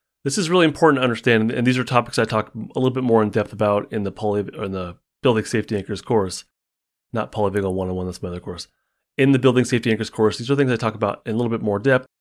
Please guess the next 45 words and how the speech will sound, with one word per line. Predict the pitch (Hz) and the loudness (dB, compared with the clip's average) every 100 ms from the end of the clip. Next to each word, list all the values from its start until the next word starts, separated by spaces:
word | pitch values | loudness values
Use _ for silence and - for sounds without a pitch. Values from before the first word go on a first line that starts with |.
| _ _ 131 | _ _ -6
but | - | 0
that, | 160 156 | 0 0
for | 135 | 4
now, | 135 | 6
that's | 131 131 | 4 2
the | 113 | -4
basic | 95 117 110 - | -2 0 0 0
idea. | 104 98 104 | -2 0 0
I | 113 | 0
think | 147 | 0
actually | 139 127 113 | 0 -2 -6
this | 110 | -6
is | 117 107 | -6 -6
really | 104 113 113 | 2 4 4
important | 104 - 113 - 101 - | 2 -2 -6 -4 -8 -8
to | 113 | -6
understand, | 104 98 - 104 98 | -6 -6 -2 -2 0
and | 95 | -4
I'm | |
glad, | 98 101 101 101 95 - _ _ _ _ _ - | -2 0 0 0 -2 -8 _ _ _ _ _ -10
uh, | 101 | -6
that | 98 104 | -4 -6
he | - 107 104 98 113 - - | -4 -4 -2 -4 -8 -14 -10
covered | - 143 160 | -2 0 2
those | 117 107 101 98 90 | 4 4 4 0 -4
in | 110 | -6
that | 98 | -4
article | 101 95 98 98 | -4 -4 -4 -6
in | 95 | -6
that | 87 - | -8 -4
book, | 104 92 | -2 -2
'cause | - 98 | -6 -6
that | 92 | -6
kind | - 90 | -8 -10
of | 87 | -8
broadens | 95 90 90 92 | -6 -4 -6 -8
my | 87 | -10
concepts | 87 90 87 92 87 90 | -10 -12 -10 -10 -10 -10
of, | 85 82 - _ _ _ _ _ _ - | -10 -12 -18 _ _ _ _ _ _ -14
of | 95 90 | -10 -10
the | 92 | -6
polyvagal | 104 92 92 90 | -2 -2 -4 -6
theory. | 95 85 | -6 -6
So | - - | -8 -4
active | 107 104 110 104 | -4 -2 -2 -2